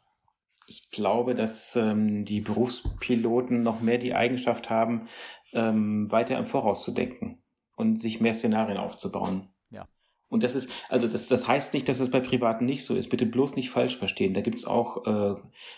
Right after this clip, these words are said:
Speaker 1: ähm, Piloten, die das, die das, äh, im Freizeitbereich genauso machen, ohne Berufspilot zu sein. Aber, ähm, das ist natürlich so eine, eine Eigenschaft, die bei uns, äh, ich sag mal, essentiell ist für so einen, für so einen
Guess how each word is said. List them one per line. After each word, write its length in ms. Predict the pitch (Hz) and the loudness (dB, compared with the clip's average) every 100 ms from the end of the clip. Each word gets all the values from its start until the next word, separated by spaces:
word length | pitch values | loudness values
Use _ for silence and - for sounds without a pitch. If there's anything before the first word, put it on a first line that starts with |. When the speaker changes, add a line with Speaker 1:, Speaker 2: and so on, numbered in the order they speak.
| _ - | _ -4
Speaker 1:
ähm, 580 | 101 92 92 110 110 - | -2 -2 -4 -6 -8 -6
Piloten, 380 | 113 117 127 | 0 2 2
die 80 | 117 | 2
das, 260 | 107 - - | 0 -4 -8
die 100 | - | -4
das, 340 | - - - | -4 -4 -6
äh, 160 | - - | -4 -4
im 180 | - - | -2 -2
Freizeitbereich 640 | - 123 120 110 101 - | 0 2 2 0 0 0
genauso 400 | 101 95 107 107 | 0 0 0 2
machen, 360 | 101 - 95 - | 0 0 -2 0
ohne 260 | 113 123 | 2 2
Berufspilot 680 | 104 98 104 - - 87 - | 0 -2 -4 -4 -6 -6 -4
zu 120 | - | -6
sein. 300 | - 87 90 | -4 -2 -2
Aber, 340 | 92 98 98 - - - - | 0 0 0 -4 -16 -16 -6
ähm, 440 | 107 98 95 92 95 | -4 0 0 0 -2
das 180 | 95 | -4
ist 120 | - 120 | -2 0
natürlich 420 | 110 113 117 - | 0 0 0 0
so 80 | 113 | 2
eine, 240 | 110 104 | 2 2
eine 240 | 104 107 | 0 -2
Eigenschaft, 640 | - 104 123 123 117 - - | 0 0 0 0 -2 -2 0
die 80 | 110 | 2
bei 80 | |
uns, 500 | 101 104 110 - - - | 2 2 0 0 -8 -4
äh, 240 | 104 101 101 | 0 0 0
ich 120 | - | -2
sag 120 | 110 | 0
mal, 100 | 110 | 0
essentiell 480 | 113 120 110 117 123 | 2 0 2 0 2
ist 160 | 110 - | 0 -2
für 120 | 101 | -4
so 80 | 101 | 0
einen, 240 | 101 110 | 0 -2
für 140 | - | -2
so 80 | 101 | 0
einen 320 | 95 92 - | 0 -2 -6